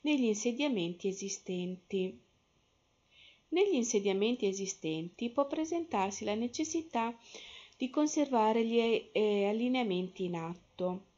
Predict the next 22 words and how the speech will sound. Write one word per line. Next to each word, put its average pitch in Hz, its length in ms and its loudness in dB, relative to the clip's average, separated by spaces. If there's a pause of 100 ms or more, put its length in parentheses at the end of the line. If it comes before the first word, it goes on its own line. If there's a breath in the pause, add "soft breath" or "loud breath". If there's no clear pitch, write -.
(960 loud breath)
ovvero 208 640 6
di 254 140 0
procedere 214 960 2
alla 233 340 2
rettifica 208 720 -2
degli 196 300 -2
stessi. 180 840 -6 (880 loud breath)
In 262 120 2
caso 254 300 2
di 190 160 2
rettifica 254 680 -2
di 196 140 2
allineamenti 185 720 0
in 185 120 0
atto, 175 600 -4
una 269 240 2
regola 254 420 2
generale 190 640 0
per 185 200 -6
fissarne 202 640 0
dei 185 160 0
nuovi 180 600 -4